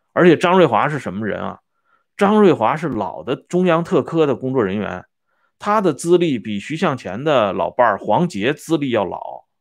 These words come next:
啊。虽然黄杰也是特科成员，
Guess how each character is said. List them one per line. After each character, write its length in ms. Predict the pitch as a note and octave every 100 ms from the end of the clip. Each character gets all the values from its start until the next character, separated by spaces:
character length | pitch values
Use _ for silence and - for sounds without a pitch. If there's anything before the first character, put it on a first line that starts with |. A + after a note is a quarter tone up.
| _
啊。 140 | F#2+ G2
虽 120 | F3
然 100 | F3+
黄 240 | F3+ D#3
杰 180 | C#3+ C#3+
也 260 | B2+ C#2+ -
是 280 | - C#3 G#2+
特 180 | - A#2
科 460 | B2+ B2+ A2 - -
成 180 | G#2 A2+
员， 260 | E2 G2+